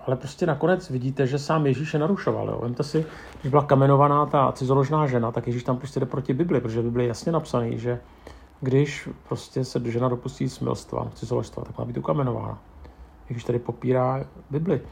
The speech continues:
A nebo když máte podobenství o milosrdném Samařanu, tak, eh, tak zase v Bibli je napsáno, že ten kněz, což teda byl, že jo, kněz i levíta, tak se nesmí poskvrnit dotykem, eh, s mrtvolou. A tam ten člověk, to o něho zmlátil a on vypadal, že leží jako mrtvej.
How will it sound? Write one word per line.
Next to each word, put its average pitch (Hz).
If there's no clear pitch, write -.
A 127
nebo 127
když 127
máte 135
podobenství 131
o 135
milosrdném 131
Samařanu, 123
tak, 135
eh, 123
tak -
zase 120
v 123
Bibli 120
je 139
napsáno, 123
že 127
ten 127
kněz, 120
což -
teda 120
byl, 120
že 135
jo, 113
kněz -
i 147
levíta, 117
tak 120
se 120
nesmí 143
poskvrnit 120
dotykem, 127
eh, -
s 123
mrtvolou. 131
A -
tam 117
ten 123
člověk, 131
to 127
o -
něho 131
zmlátil 120
a 135
on 123
vypadal, 123
že 120
leží 120
jako 127
mrtvej. 147